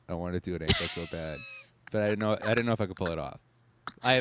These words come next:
Speaker 1: that was legitimate.
Speaker 2: Aw.
Speaker 1: Legitimately, I was like, "I just don't know if I can pull this off." Not like, "Should I try to pull this off?" It was, "I just don't know if I can."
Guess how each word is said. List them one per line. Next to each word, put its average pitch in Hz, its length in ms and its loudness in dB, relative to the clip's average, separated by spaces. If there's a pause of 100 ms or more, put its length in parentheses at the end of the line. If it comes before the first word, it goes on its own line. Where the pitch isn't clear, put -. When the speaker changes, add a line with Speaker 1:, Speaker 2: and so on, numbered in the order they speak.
(140)
Speaker 1:
that 131 120 8
was 131 140 4
legitimate. 127 400 6
Speaker 2:
Aw. - 300 -2
Speaker 1:
Legitimately, 143 340 2
I 123 40 2
was 104 60 0
like, 107 140 -2
"I - 80 -6
just 101 140 -8
don't 107 100 -2
know 92 80 -4
if 87 80 -6
I 92 60 -4
can 87 100 -16
pull 87 160 -4
this 78 200 -6
off." 76 320 -4
Not 123 220 2
like, 104 220 -2
"Should 101 240 2
I 107 80 4
try 123 220 4
to 120 80 0
pull 131 140 4
this 120 100 2
off?" 123 320 2
It 95 120 0
was, 98 220 2 (100)
"I - 60 -8
just 110 140 -8
don't 101 120 -4
know 90 60 -6
if 85 100 -6
I 85 60 -8
can." 87 320 -6